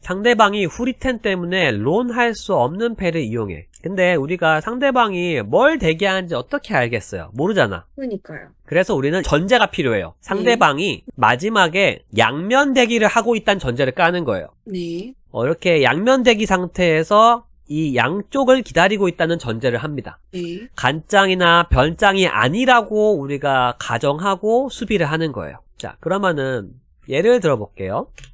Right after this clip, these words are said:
Speaker 1: 이 상태에서 얘가 요걸로 리치 이렇게 했다 쳐봐. 우리는 이 사람이 무슨 패인지 모릅니다. 몰라요.
Speaker 2: 그렇죠.
Speaker 1: 자, 그치만 이 버림패를 보고 우리가, 어, 이런 버림패라면은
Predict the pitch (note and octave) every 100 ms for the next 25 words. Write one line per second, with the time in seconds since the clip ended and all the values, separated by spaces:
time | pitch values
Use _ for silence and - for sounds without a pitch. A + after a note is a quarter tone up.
0 | - _ - C3+ D3 C3+ E3 F3 G3 B3
1 | B3+ B3 C4+ - - E4 E4+ D4 G#3 A3
2 | G3+ E3+ G3 E3 - _ _ _ D3+ A3
3 | C4 G3 E3 A#3+ A#3+ A#3 C#3+ G#3+ A3+ G#3
4 | E3 G#2+ A#2 D#3 F3 G#2 F2 F2+ F2+ E2+
5 | - F#2+ G2 G#2 F#2 E2 E2+ E2+ E2 D#2
6 | _ _ - - G#2 C#3 - F#3 D3+ D#3
7 | C3+ E2+ - D3 F3+ D#3+ A2+ C#3 A#3+ B3+
8 | A#3 F#3+ D3 D3+ A#2+ A#2 D#3+ E3+ F#2+ -
9 | _ - - - - - - - - A3+
10 | A3+ F3+ D#4+ G4 E4 F#3+ B3 C4+ C4+ B3+
11 | B3 A3+ F3+ D3+ E3 C3+ F#2